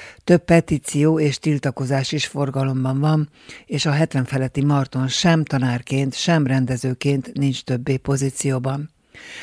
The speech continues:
Visszavonulását önként vállalta, de az ügy tisztázására pert helyezett kilátásba, amelyet az őt megnevező Sárosdi Lilla vállal. A teljes eddigi folyamatot a H V G pont hu és a négy négy négy pont hu írásai is segítettek követni,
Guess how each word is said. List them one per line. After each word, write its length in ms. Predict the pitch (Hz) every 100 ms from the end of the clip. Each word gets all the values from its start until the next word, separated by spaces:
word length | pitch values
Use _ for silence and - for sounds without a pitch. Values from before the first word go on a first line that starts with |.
| - -
Visszavonulását 960 | 170 - 139 143 147 143 147 151 143
önként 440 | 151 147 135 135 131
vállalta, 600 | 151 147 139 135 139 135 - - -
de 160 | 175
az 180 | 170 151
ügy 180 | 196 170
tisztázására 920 | - 147 - 135 131 135 - 143 139
pert 420 | - 151 139 123
helyezett 440 | - 151 135 143 -
kilátásba, 720 | 165 147 139 143 135 143 147 - - - -
amelyet 460 | 160 147 143 143
az 160 | 147 139
őt 260 | 170 147 -
megnevező 580 | 160 165 156 143 139 143
Sárosdi 560 | - 143 135 131 123
Lilla 440 | 131 143 156 147 180 196
vállal. 460 | 123 117 123 123 143 - _ - - - - -
A 160 | - 156
teljes 480 | 151 190 185 160 -
eddigi 400 | 156 135 147 147
folyamatot 680 | - 170 151 139 135 160 156
a 60 |
H 240 | 143 151 143
V 60 |
G 240 | 139 131 131
pont 260 | 139 135
hu 180 | 147 160
és 240 | 151 135
a 80 | 143
négy 240 | 135 151 147
négy 140 | 135
négy 180 | 131 127
pont 280 | - 131 131
hu 140 | 151
írásai 600 | 151 147 139 - 139 131
is 100 | 127
segítettek 640 | - 147 135 131 131 135
követni, 520 | - 160 147 - 147